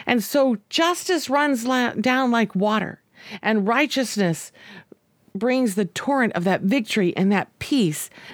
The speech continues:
nothing missing and nothing broken in the lives of people, as we embrace justice and stand in righteousness. You know, we cannot embrace the blessing of freedom's prosperity while allowing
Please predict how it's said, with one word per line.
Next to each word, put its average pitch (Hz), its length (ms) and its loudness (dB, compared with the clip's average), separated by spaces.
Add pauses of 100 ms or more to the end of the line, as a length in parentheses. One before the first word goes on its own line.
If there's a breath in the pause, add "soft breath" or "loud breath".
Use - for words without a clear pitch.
nothing 285 480 0
missing 214 380 0
and 202 140 2
nothing 220 340 0
broken 185 380 0
in 180 100 2
the 175 80 2
lives 170 340 2
of 165 120 -4
people, 156 420 -2 (640 loud breath)
as 220 240 2
we 247 260 2
embrace 214 760 0
justice - 800 -4 (320 loud breath)
and 208 260 2
stand 202 520 0
in 185 180 0
righteousness. 156 880 -2 (880 loud breath)
You 226 100 0
know, 233 180 2
we 233 200 -2
cannot 302 500 0
embrace 208 480 2
the - 80 -4
blessing 185 480 0
of 165 100 0
freedom's 180 440 0
prosperity 165 720 0 (320 loud breath)
while 180 280 0
allowing 175 480 0